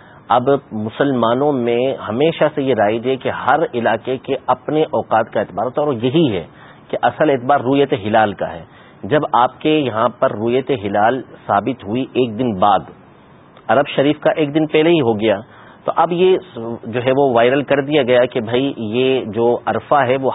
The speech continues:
حاجیوں کے جمع ہونے کا دن ہے، لہذا جو روزہ رکھا جائے گا وہ حاجیوں کے جمع ہونے کے دن رکھا جائے گا، یعنی عرب شریف کا لحاظ کرتے ہوئے۔ پاکستان کا لحاظ نہیں کیا جائے گا یا ہندوستان کا لحاظ نہیں کیا جائے گا، تو ایسا نہیں ہے۔ ہر جگہ کا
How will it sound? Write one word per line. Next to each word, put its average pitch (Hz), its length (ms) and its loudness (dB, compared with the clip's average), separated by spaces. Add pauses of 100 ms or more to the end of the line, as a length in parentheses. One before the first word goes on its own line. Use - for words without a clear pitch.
حاجیوں 110 340 0
کے 135 80 -2
جمع 117 240 0
ہونے 120 240 0
کا 127 100 0 (120)
دن 147 140 0
ہے، 143 180 -4 (420)
لہذا 117 360 2
جو 127 160 2
روزہ 113 220 0
رکھا 135 280 2
جائے 131 140 2
گا 139 140 2
وہ 123 60 0
حاجیوں 107 460 -2
کے 131 80 -8
جمع 120 240 2
ہونے 113 200 0
کے 110 100 -2
دن 95 180 -6
رکھا 95 200 -8
جائے 90 180 -6
گا، 107 40 -2
یعنی 127 180 0
عرب 147 220 2
شریف 127 200 -2
کا 117 100 2
لحاظ 95 300 -2
کرتے 87 240 -12
ہوئے۔ 82 160 -16 (520)
پاکستان 131 440 0
کا 127 100 2
لحاظ 104 300 2
نہیں 113 120 -4
کیا 107 160 0
جائے 104 240 0
گا 107 60 2
یا 110 120 2
ہندوستان 107 440 -2
کا 107 80 0
لحاظ 98 380 0
نہیں 104 220 -6 (100)
کیا 101 100 0
جائے 95 200 -4
گا، 143 60 -4
تو 143 180 -8
ایسا 123 300 0
نہیں 110 440 -2
ہے۔ 76 100 -12 (760)
ہر 143 240 2
جگہ 131 320 2
کا 147 140 0